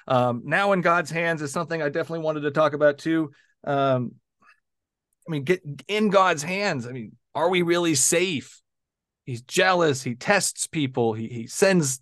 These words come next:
things after people. I mean, in God's hands. I, I don't see that as a good thing. And I've seen what he does.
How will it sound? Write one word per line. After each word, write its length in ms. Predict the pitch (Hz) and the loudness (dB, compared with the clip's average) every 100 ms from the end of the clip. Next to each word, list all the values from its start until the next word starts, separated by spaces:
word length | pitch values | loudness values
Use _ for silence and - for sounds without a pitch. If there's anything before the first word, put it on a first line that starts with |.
| _ | _
things 280 | 147 135 117 | 0 2 2
after 320 | 120 117 123 | 2 0 -2
people. 440 | 120 113 107 - - - _ _ - | -2 -2 -2 -2 -6 -20 _ _ -10
I 80 | 110 | -4
mean, 400 | 110 101 90 104 _ _ _ _ - | -2 -4 -8 -12 _ _ _ _ 0
in 200 | 165 170 | 2 4
God's 320 | 156 147 127 | 4 4 2
hands. 440 | 135 127 92 - - | 2 2 -2 -8 -8
I, 200 | 120 113 | -6 -4
I 120 | - | -6
don't 280 | 120 139 143 | 0 0 0
see 260 | - - 135 | -4 2 2
that 120 | 120 | 2
as 140 | 113 | 0
a 60 | 101 | -4
good 420 | 104 123 110 107 | -2 0 0 0
thing. 320 | - 92 - - _ _ _ _ _ _ - | -4 -4 -8 -20 _ _ _ _ _ _ -8
And 140 | 95 | -2
I've 160 | 107 104 | -2 -2
seen 300 | - 165 156 | 2 4 6
what 120 | 143 | 6
he 60 | 135 | 6
does. 440 | 127 92 80 | 4 2 -6